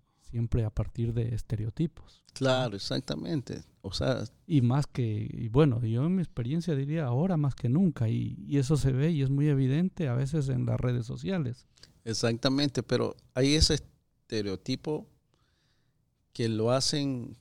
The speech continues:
Speaker 2: que el villano sea el héroe y el héroe villano, ¿no? O sea, no se sabe realmente ahora quién es quién,
Speaker 1: ¿Quién
Speaker 2: ¿no?
Speaker 1: es quién?
Speaker 2: Porque el estereotipo a veces es el que manda, ¿no?
Speaker 1: Y no, y, y, y
Speaker 2: Entonces
Speaker 1: de hecho,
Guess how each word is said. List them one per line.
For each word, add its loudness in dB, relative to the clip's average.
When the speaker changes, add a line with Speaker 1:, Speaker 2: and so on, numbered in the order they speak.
Speaker 2:
que 2
el 2
villano 2
sea 6
el 2
héroe 2
y -4
el -4
héroe 2
villano, 0
¿no? -4
O -4
sea, -2
no -2
se -2
sabe 0
realmente -2
ahora 0
quién -6
es -6
quién, -6
Speaker 1:
¿Quién -4
Speaker 2:
¿no? -6
Speaker 1:
es -12
quién? -2
Speaker 2:
Porque -4
el -8
estereotipo -2
a 2
veces -2
es -2
el -4
que -6
manda, -4
¿no? -6
Speaker 1:
Y -2
no, 0
y, 2
y, -2
y -
Speaker 2:
Entonces 2
Speaker 1:
de 4
hecho, -2